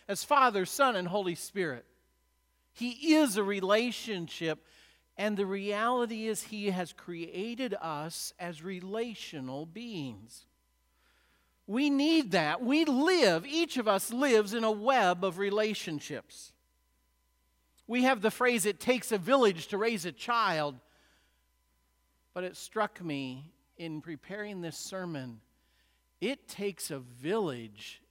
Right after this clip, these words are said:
to live life and handle what life deals us. If we try and handle life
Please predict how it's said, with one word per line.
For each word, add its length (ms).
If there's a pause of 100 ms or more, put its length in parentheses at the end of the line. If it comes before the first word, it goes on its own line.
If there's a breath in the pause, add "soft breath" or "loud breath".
to 100
live 440
life 800 (540)
and 160
handle 500 (300)
what 180
life 380
deals 320 (120)
us. 300 (1700)
If 160
we 160
try 400
and 200
handle 480
life 380